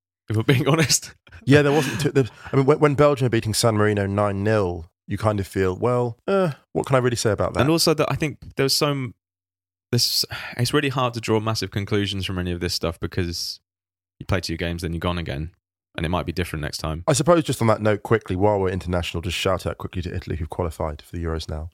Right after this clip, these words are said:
Speaker 1: Yeah, and actually maybe Czech Republic as well, 'cause that's the first time E-, England have lost a qualifier for a decade, is it now?
Speaker 2: Which is wild as a stat. I, I saw that stat and I thought, "That is absolutely,"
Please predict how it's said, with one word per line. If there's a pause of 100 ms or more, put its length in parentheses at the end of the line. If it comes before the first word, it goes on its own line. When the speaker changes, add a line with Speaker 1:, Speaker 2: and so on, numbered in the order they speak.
(200)
Speaker 1:
Yeah,
and
actually
maybe
Czech
Republic
as
well,
'cause
that's
the
first
time
E-,
England
have
lost (140)
a
qualifier
for
a (440)
decade,
is
it
now?
Speaker 2:
Which
is
wild
as
a
stat.
I,
I
saw
that
stat
and
I
thought,
"That
is
absolutely,"